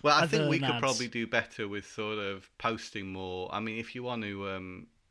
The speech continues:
Speaker 1: get feedback, I suppose I should be using Twitter a bit more.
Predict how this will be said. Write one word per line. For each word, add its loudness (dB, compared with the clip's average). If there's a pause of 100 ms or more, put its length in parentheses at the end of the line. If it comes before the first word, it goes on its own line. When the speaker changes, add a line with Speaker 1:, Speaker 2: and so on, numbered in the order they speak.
(560)
Speaker 1:
get -2
feedback, -6
I -8
suppose -8
I -10
should -14
be -10
using -10
Twitter -12
a -12
bit -8
more. -8